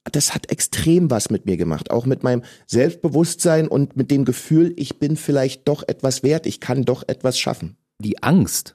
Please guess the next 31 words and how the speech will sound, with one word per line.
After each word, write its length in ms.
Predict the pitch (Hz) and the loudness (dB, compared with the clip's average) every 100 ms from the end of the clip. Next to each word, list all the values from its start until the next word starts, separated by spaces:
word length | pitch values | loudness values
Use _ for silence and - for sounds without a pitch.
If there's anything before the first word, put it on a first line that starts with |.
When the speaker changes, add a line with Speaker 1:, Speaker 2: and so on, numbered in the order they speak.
| - | -2
Speaker 2:
dass 260 | 107 - | -2 0
das 300 | - 117 - - | -2 -2 -4 -4
wieder 440 | 110 110 104 98 | 0 2 2 0
zurückgedreht 760 | - 110 135 190 131 107 107 - | -6 -4 -2 0 0 0 0 0
werden 320 | 95 98 95 | 0 0 0
könnte, 360 | 143 156 - - | 0 0 0 0
Speaker 1:
Mhm. 320 | 110 98 104 | 0 0 0
Speaker 2:
war 160 | 92 | 0
die 120 | 113 135 | 0 0
in 100 | 123 | 2
dir 100 | 131 | 2
noch 140 | 123 | 0
vorhanden 360 | - 104 131 190 | -4 -2 2 2
oder 120 | 135 | 2
hast 160 | 120 - | 0 -2
du 60 | |
gesagt, 320 | 107 117 120 | 0 0 2
mein 120 | 117 104 | 2 2
Selbstvertrauen 480 | 117 123 110 117 | 0 0 2 2
war 80 | 107 | 0
stark 240 | - 107 107 | 0 -2 2
genug, 280 | 107 101 - | 0 0 -2
jetzt, 240 | 107 - | -4 -2
das 140 | 117 | -4
passiert 340 | - - 127 123 | -2 0 2 4
mir 60 | |
nicht 180 | 110 127 | 2 2
nochmal? 380 | 156 120 - 226 | 0 0 -2 -4
Speaker 1:
Ey, 320 | - - - - | -6 -6 -8 -6
Jens, 340 | 196 202 - | -2 -2 -4
diese 340 | - 139 156 | -4 -2 0